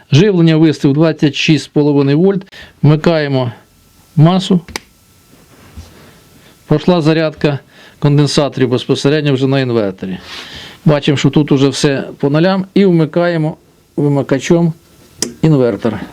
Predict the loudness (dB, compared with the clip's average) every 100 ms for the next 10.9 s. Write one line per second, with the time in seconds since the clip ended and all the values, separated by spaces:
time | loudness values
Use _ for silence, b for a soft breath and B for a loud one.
0 | -20 -20 B B B B B B B B
1 | 0 2 4 4 2 0 -6 _ _ _
2 | _ -20 B B B B -4 0 0 2
3 | 2 4 2 2 0 0 2 0 -2 -4
4 | -2 0 2 0 B B B B B -4
5 | 0 2 2 2 2 2 0 -4 0 0
6 | 0 -2 -2 -2 0 0 -2 -2 -2 -2
7 | -4 -2 0 -4 -6 -6 -2 -4 -6 _
8 | _ B B B B -20 b b b -2
9 | 0 2 0 0 0 2 -2 0 0 2
10 | 2 0 0 -2 0 -2 -4 -6